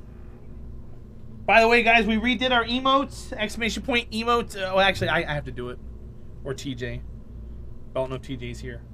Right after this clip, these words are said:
So I'm just gonna do this. We have new emotes. We revamped them. We have follower emotes, which is kinda cool. So if you're a tier one sub and you're followed to me, you have access to thirty-seven emotes right now,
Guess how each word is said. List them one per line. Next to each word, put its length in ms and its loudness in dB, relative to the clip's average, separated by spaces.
So 160 -10
I'm 80 -10
just 100 -12
gonna 140 -10
do 100 -10
this. 380 -8
We 100 -4
have 120 4
new 140 4
emotes. 600 2
We 120 6
revamped 500 6
them. 160 6
We 80 6
have 200 8
follower 580 8
emotes, 480 8
which 120 -2
is 60 -6
kinda 260 6
cool. 400 10
So 180 6
if 100 4
you're 140 8
a 60 6
tier 220 8
one 220 6
sub 320 10
and 100 0
you're 80 8
followed 680 8
to 200 0
me, 380 2
you 120 0
have 140 6
access 340 4
to 160 2
thirty-seven 920 2
emotes 480 -2
right 180 0
now, 220 -12